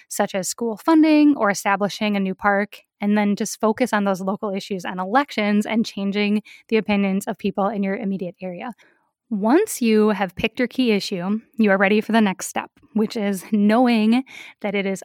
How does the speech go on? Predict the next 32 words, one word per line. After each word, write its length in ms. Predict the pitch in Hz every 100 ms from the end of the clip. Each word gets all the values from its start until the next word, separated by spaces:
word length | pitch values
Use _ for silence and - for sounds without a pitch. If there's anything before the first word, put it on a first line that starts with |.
| -
okay 400 | 262 277 277 254
to 140 | -
be 160 | 226 208
wrong 680 | 185 190 196 196 196 202 - -
and 240 | 208 208
knowing 640 | 202 208 214 220 226 233 226 -
that 140 | 214
it 100 | 208
is 160 | 202 -
okay 360 | 240 247 233 220
to 160 | -
not 400 | 196 190 202 226
have 220 | 262 214 196
the 180 | 190
answer 300 | 202 190 190
for 180 | 175 185
every 280 | 196 180 190
single 340 | - 190 175
question. 600 | 170 202 175 - - 262 240 - - - - -
I 60 |
think 240 | 220 220 -
that 240 | 202 190 -
so 360 | - - 240 302
many 260 | 285 208
of 80 | 196
us 140 | 180 175
hesitate 560 | - 190 196 196 180
to 100 | -
speak 300 | - - 175
up 220 | 254 254 -
or 120 | 185
speak 360 | - - 175